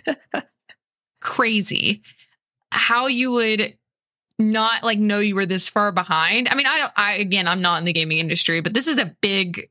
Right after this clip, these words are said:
Speaker 2: big title. <laughs> Very big. So
Speaker 1: Yeah.
Speaker 2: Suicide Squad Kill the Justice League is delayed until February of next year. Uh, that is a
Speaker 1: Which
Speaker 2: lot.
Speaker 1: is probably for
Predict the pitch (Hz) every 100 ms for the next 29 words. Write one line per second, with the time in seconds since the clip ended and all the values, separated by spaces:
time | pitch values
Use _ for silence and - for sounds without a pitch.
0 | 180 247 277 - 214 190 170 202 - -
1 | - - - - - 277 302 220 180 151
2 | - 220 196 359 359 359 285 240 285 254
3 | 220 285 233 220 208 208 202 - 185 175
4 | 190 202 196 185 185 190 190 175 - 196
5 | 165 202 175 175 - - 220 220 233 233
6 | 220 214 185 196 180 165 - - 107 -
7 | 202 202 _ _ _ _ _ _ _ _
8 | _ _ _ _ _ _ _ _ _ _
9 | - 104 117 117 117 101 - - _ -
10 | 196 208 208 202 - - - _ - -
11 | 208 240 320 - 359 392 415 370 - 320
12 | 311